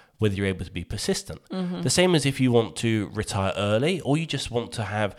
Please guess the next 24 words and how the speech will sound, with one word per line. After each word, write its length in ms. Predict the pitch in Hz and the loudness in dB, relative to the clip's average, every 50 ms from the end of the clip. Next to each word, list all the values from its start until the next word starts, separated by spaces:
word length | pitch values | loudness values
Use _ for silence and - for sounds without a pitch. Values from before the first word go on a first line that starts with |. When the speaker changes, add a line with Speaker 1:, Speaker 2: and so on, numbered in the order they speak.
| - - - - | -12 -20 -14 -12
Speaker 1:
a 80 | 110 98 | -6 -4
decent 320 | - 113 104 - - - | -2 -2 -2 -4 -6 -6
income 360 | 110 110 104 - 101 101 101 | -6 -6 -2 -2 -2 -2 -2
when 160 | 104 101 101 | -2 -2 -2
you 160 | 104 101 - - - - | -2 -4 -4 -6 -6 -4
retire 480 | 113 107 - - - 98 98 98 98 - | -4 -4 -2 -2 -2 -2 0 0 -2 -2
at 240 | - 98 98 - - 104 | -2 -4 -4 -4 -4 -4
whatever 300 | 101 101 104 95 95 98 | -2 -2 0 -2 -2 -4
the 100 | 92 98 | -6 -4
government 420 | - 101 95 95 98 98 85 87 | -4 -4 -4 -2 -4 -4 -4 -6
retirement 440 | 95 95 - - 98 92 95 95 - | -8 -8 -4 -4 -2 -2 -2 -2 -4
age 220 | 90 98 98 87 92 | -4 -4 -4 -4 -6
is 120 | 180 - | -6 -8
at 80 | - - | -8 -10
the 60 | 165 | -6
time. 240 | - 185 165 - 196 | -2 -2 -2 -2 -2
Speaker 2:
Mm. 340 | 202 202 196 185 185 185 - - _ _ _ _ _ - | -4 -4 -4 -4 -4 -6 -8 -12 _ _ _ _ _ 4
Speaker 1:
Well, 440 | 160 156 156 147 - - - _ _ - | 6 8 8 6 4 0 -8 _ _ -14
how 160 | - - 180 | -6 -4 -2
much 220 | 180 180 156 - - | -2 -2 -4 -4 -4
money 280 | 156 156 151 147 139 | -4 -2 -2 -2 -4
do 120 | 135 127 123 | -4 -4 -2
you 220 | 120 120 120 117 | 0 0 0 0
want 480 | 110 104 98 101 110 113 110 104 82 | -2 -4 -2 0 2 2 2 0 -4